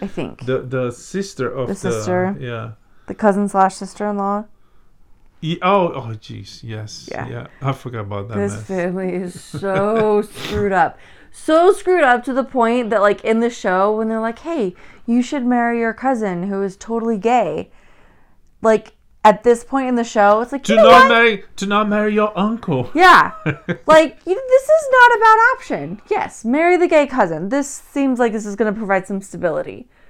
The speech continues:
Speaker 1: for everybody. So, like, that's how
Speaker 2: Yeah.
Speaker 1: screwed up this family is, but
Speaker 2: I wonder, I
Speaker 1: anyway.
Speaker 2: wonder now, now that you mentioned, that mentioned the gay, the gay cousin, it's like she had sex with another man.
Speaker 1: Mm-hmm.
Speaker 2: I wonder if the, they will come.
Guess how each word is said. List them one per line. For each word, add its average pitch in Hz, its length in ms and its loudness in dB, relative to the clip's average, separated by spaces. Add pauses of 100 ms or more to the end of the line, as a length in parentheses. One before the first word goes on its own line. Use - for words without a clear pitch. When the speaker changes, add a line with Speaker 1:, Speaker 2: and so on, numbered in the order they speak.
(160)
Speaker 1:
for - 140 -6
everybody. 123 380 -4 (280)
So, - 80 2
like, 254 140 8
that's 269 180 2
how 339 80 0
Speaker 2:
Yeah. 339 60 -2
Speaker 1:
screwed - 360 -6
up 175 160 0
this - 140 -14
family 117 320 -16
is, 98 180 -14
but - 220 -12 (460)
Speaker 2:
I 339 180 4
wonder, 196 200 4
I 170 40 6
Speaker 1:
anyway. 247 140 4
Speaker 2:
wonder 254 300 0
now, 226 320 2
now 202 260 2
that 190 220 -4
you 180 60 -4
mentioned, 151 600 -8
that 135 140 -12
mentioned 139 420 -8
the 123 60 -10
gay, 127 300 -10
the 127 140 -10
gay 120 220 -8
cousin, 117 640 -12
it's 131 220 -14
like 117 120 -12
she - 240 -10
had 165 220 -8
sex 147 580 -10
with 131 300 -12
another 117 280 -8
man. 131 480 -10
Speaker 1:
Mm-hmm. 196 320 -4
Speaker 2:
I - 80 -4
wonder 190 260 -4
if 143 240 -14
the, 117 240 -14
they 131 140 -14
will 123 280 -10 (140)
come. 131 180 -12